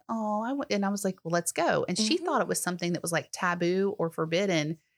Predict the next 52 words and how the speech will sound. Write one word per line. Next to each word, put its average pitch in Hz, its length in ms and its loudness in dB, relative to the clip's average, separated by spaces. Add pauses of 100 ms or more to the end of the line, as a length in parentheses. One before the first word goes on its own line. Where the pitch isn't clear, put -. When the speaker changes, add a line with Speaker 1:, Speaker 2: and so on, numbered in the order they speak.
(340)
Speaker 1:
to 262 100 2
go 220 160 4
into 233 240 2
a 196 40 2
Claire's 208 440 0
'cause - 200 -4
her 180 120 -2
friends 180 280 -2
at 156 100 0
school 294 300 2
talk 247 260 0
about 156 240 0
going 131 220 -2
to - 80 -10
Claire's. - 440 0
And 180 100 -4
they 180 40 -2
buy 160 220 0
the 170 80 -2
little 165 180 2
clip-on 165 440 0
earrings, 156 460 -2
or 156 80 2
a 165 40 2
lot 151 160 2
of 151 60 0
her 170 80 2
Speaker 2:
Yeah, - 40 -2
Speaker 1:
friends - 220 0
Speaker 2:
yeah. 156 80 2
Speaker 1:
have 139 80 -6
ears 160 180 -2
pierced, 156 480 -2
and, 160 120 0 (360)
and 202 180 4
the 196 60 2
clip-in 214 400 2
hair's 175 540 2
big 170 260 0
now 165 240 2
with 233 140 4
the 240 40 4
different 247 300 2
Speaker 2:
Mm-hmm. - 80 -10
Speaker 1:
colors, 160 580 2
you 339 80 0
know. 220 280 4
Speaker 2:
Right. - 20 -14 (440)
Speaker 1:
And 208 260 -2
she - 280 4
was 208 200 0
shocked 208 640 0